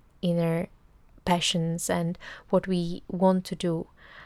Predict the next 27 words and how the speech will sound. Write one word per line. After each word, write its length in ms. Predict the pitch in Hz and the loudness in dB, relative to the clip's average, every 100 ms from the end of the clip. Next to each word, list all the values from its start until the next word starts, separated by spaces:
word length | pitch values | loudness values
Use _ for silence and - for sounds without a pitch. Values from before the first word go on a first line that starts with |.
| - - | 0 4
or 120 | 196 | 4
we 140 | 202 | 4
simply 440 | 190 202 190 202 190 | 0 -2 0 0 0
wish 400 | 196 196 - - | 2 2 0 -2
to 100 | 190 | -2
do 140 | 190 | 2
more 220 | 190 196 | 2 2
things 560 | 185 233 214 185 208 - | 2 2 2 0 -4 -4
and 280 | 190 175 175 | -2 -2 -2
we 140 | 190 180 | -2 0
are 80 | 175 | 0
hesitant, 640 | 165 185 185 190 175 175 - - 170 | -2 -4 -4 0 0 0 -6 -8 0
hesitating 840 | 185 185 180 180 175 175 170 175 - | 2 2 2 0 0 -2 -2 -4 -4
what 180 | 175 180 | -2 -2
to 180 | - 190 | 0 -2
choose. 500 | - 240 190 - - - - - - - - - | 2 2 2 -2 -8 -12 -20 -20 -20 -20 -20 0
Me, 160 | 208 247 | 2 2
for 160 | - | 4
example, 840 | 185 - - 170 170 - 190 220 - 190 | 0 2 -2 -2 -2 0 0 0 -2 -2
I 160 | 190 | 0
like 340 | 190 185 185 - | 2 0 0 0
nature 440 | 190 214 - - | 0 0 -2 -4
and 180 | 180 180 | -6 -2
animals, 600 | 180 208 202 185 - - | 2 4 4 0 -4 -6
yet 320 | 196 185 180 - | -2 -2 -2 -4
I 100 | 170 | -6
studied 460 | - 190 185 180 | -4 -4 -4 -8